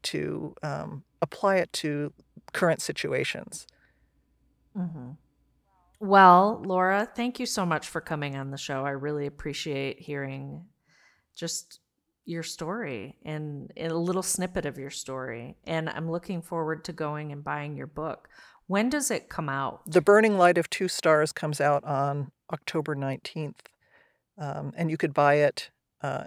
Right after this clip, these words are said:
Speaker 1: anywhere that books are sold. It's gonna come out as an audiobook and a paperback and an ebook also. And right now, if you would like to, um, you can read the opening chapters right now on my website at laura davis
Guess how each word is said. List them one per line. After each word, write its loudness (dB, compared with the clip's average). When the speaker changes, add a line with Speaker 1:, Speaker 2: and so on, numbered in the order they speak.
Speaker 1:
anywhere 0
that -2
books -4
are -2
sold. -2
It's -10
gonna -6
come -8
out -2
as -8
an -8
audiobook -2
and -6
a -8
paperback -6
and -6
an -6
ebook -2
also. -4
And 2
right 12
now, 8
if 2
you 2
would 4
like 8
to, 0
um, -6
you 0
can 2
read 6
the 6
opening 4
chapters 4
right 6
now 2
on 0
my 4
website 0
at -2
laura 4
davis 0